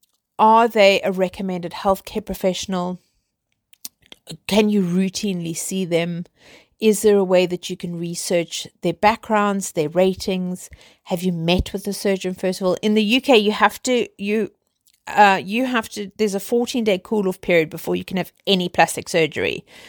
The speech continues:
So you will have to have met with your surgeon. You then have fourteen days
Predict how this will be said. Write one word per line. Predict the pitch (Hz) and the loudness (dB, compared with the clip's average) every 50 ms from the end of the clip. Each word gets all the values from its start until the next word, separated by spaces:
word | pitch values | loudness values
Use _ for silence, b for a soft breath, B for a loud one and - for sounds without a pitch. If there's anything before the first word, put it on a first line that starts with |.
| B B B B | B B B B
So | - 208 | 2 2
you | 202 190 208 220 | 2 4 2 2
will | 202 214 | 2 2
have | 220 220 233 226 - | 4 4 0 0 2
to | - 262 | 0 0
have | 247 - | 0 2
met | 214 202 208 208 - | 0 0 0 -2 -4
with | 226 - | -10 -8
your | - 196 | -8 -8
surgeon. | - - 202 190 190 180 180 - 147 160 160 208 - b b b b b b b b b b b | -4 -2 0 0 0 0 -2 -4 -8 -8 -8 -10 -12 b b b b b b b b b b b
You | 190 214 208 | 0 0 4
then | 185 214 220 226 | 4 4 4 4
have | 240 226 214 202 | 4 2 0 -2
fourteen | - - 254 254 254 247 247 - - 233 220 214 202 | 0 2 2 4 4 4 2 0 -2 -2 -2 0 2
days | 196 185 190 190 185 175 170 175 - - | 4 4 4 6 4 2 0 -2 -6 -10